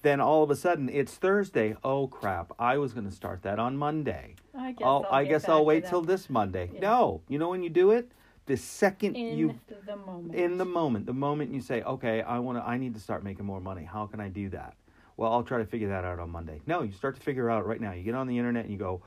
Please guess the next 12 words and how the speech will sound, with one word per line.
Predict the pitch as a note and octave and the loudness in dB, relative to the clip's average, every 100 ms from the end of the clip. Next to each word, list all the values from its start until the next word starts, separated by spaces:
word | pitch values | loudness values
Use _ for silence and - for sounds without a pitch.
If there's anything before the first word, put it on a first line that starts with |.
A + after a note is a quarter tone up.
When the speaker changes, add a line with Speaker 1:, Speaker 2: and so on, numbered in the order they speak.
| - F#2+ | -14 -4
Speaker 1:
"What | A2 D3 D3+ | 2 2 2
side | - C3+ C3+ | 0 2 4
hustles | B2+ A#2 D#4 F#4 | 2 -2 0 -2
Speaker 2:
Get | |
Speaker 1:
can | F#4 A2 | -2 -2
Speaker 2:
your, | |
Speaker 1:
I | A#3 | 0
do?" | A#3+ - | 0 0
Speaker 2:
get | E4 | 0
yourself | E4+ F4 - D#4+ D#4 D#4 | -2 -4 -2 0 0 2
a | D4 | 2
notebook | C4 C4 C#4 - A#3+ G3+ G#3 | 4 2 -2 -4 -4 -4 -6